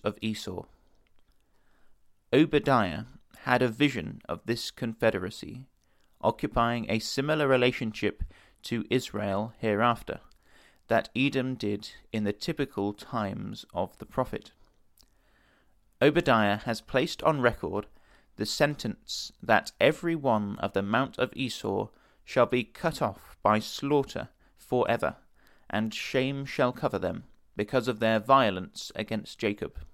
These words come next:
That as Edom had drunk upon Yahweh's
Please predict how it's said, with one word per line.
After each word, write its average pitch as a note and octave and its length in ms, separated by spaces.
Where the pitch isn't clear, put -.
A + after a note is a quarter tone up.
That C3+ 180
as C#3+ 340
Edom B2 440
had - 420
drunk C3 440
upon A2 460
Yahweh's B2+ 680